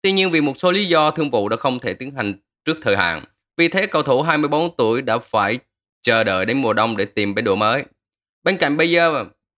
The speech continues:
Chalobah còn nhận được sự quan tâm từ đại kình địch của Chelsea, đó là Tottenham Hotspur. Đội bóng Bắc London gần như gia cố hàng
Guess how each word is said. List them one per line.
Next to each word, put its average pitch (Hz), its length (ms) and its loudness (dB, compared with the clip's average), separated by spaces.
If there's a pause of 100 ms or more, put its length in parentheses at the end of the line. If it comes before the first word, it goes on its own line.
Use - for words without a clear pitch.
(260)
Chalobah 143 520 2
còn 110 140 -2
nhận 101 180 -4
được 98 120 -10
sự 92 200 -8
quan 107 220 -4
tâm 110 260 -4
từ 95 200 -6
đại 80 200 -4
kình 92 180 -10
địch 90 200 -8
của 95 100 -10
Chelsea, 104 420 -6
đó 98 120 0
là 120 100 0
Tottenham 104 580 -8
Hotspur. 101 560 -2 (680)
Đội 147 120 2
bóng 185 180 2
Bắc 208 140 2
London 175 360 2
gần 151 340 2
như 165 260 4
gia 160 200 2
cố 160 200 -2
hàng 151 320 0